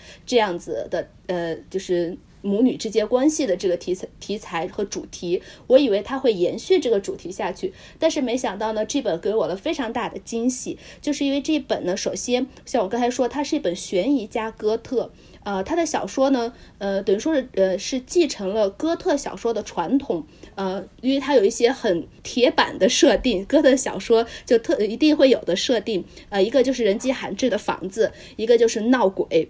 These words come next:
然后还有第二个呢，就是也是哥特小说，呃，的传统，就说这个鬼到底是什么，呃，这个或者是灵异事件是什么，是说真实有鬼吗？这个房子里面真实发生、真实、真真实实的有鬼，呃，真真实实的有灵异事件，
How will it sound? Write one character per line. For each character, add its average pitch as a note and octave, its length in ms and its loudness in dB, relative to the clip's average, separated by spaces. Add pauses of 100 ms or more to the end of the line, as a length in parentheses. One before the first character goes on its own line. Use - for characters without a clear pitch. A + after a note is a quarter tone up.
(340)
然 B3 100 -2
后 A#3+ 100 0 (100)
还 B3 240 -2
有 C4 140 4
第 E4+ 240 2
二 D#4 140 4
个 A3+ 120 0
呢， G#3+ 140 -4
就 A3 140 -2
是 G3 260 2 (140)
也 - 120 0
是 C#4+ 160 -2
哥 B3+ 160 0
特 B3 140 0
小 - 200 -6
说， G#3+ 320 -4 (280)
呃， E3 300 -8
的 F#3 180 2
传 F#3+ 260 -2
统， - 240 -2
就 - 100 -6
说 A#3+ 200 2
这 D4+ 100 -4
个 E4 100 -2
鬼 - 300 -2
到 C#4 140 -2
底 A3 80 0
是 G3+ 120 -2
什 - 240 -4
么， E3 180 -6 (260)
呃， G3+ 160 -4
这 D4+ 140 -2
个 C4 220 2 (160)
或 - 140 2
者 B3 80 8
是 B3 220 -2
灵 G3 180 2
异 D4 180 2
事 C4+ 220 -4
件 C4 180 2
是 A3 120 -6
什 - 180 -8
么， E3 160 -6 (180)
是 C#4+ 120 -6
说 C#4+ 160 2
真 F4 220 0
实 B3+ 340 2 (300)
有 A3 200 4
鬼 - 240 2
吗？ F#3+ 160 0
这 - 140 -2
个 C4 40 6
房 A#3 180 0
子 C4 100 -2
里 A3 60 -4
面 G#3+ 120 -4
真 E4 120 -2
实 D4 140 -2
发 C#4+ 180 0
生、 - 200 -8
真 F4+ 180 4
实、 C4 180 -4
真 E4 200 0
真 D4+ 180 2
实 - 160 -6
实 B3+ 160 -2
的 C#4+ 80 0
有 G3 160 4
鬼， - 260 -2 (320)
呃， G#3+ 280 2
真 E4+ 160 2
真 F4 100 4
实 B3+ 140 -6
实 B3 80 -8
的 B3+ 100 2
有 F#3+ 140 2
灵 F3 200 -2
异 G3+ 120 -6
事 A3 160 -6
件， G3+ 240 -6